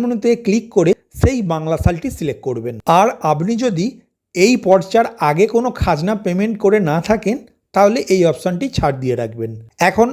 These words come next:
আপনি যদি আগে পর্চা পেমেন্ট করে থাকেন, তাহলে রেভিনিউ রিসিভ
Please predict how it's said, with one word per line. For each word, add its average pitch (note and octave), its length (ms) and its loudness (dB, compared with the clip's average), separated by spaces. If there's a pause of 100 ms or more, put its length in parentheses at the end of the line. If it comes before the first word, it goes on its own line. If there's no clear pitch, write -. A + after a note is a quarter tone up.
(200)
আপনি F3+ 160 0 (100)
যদি B3 140 0 (180)
আগে E3+ 160 2 (140)
পর্চা E3 260 0 (100)
পেমেন্ট G3+ 300 0
করে C4 200 0
থাকেন, F3 280 2 (280)
তাহলে F3+ 240 6 (180)
রেভিনিউ G3 360 0 (120)
রিসিভ A3+ 220 -2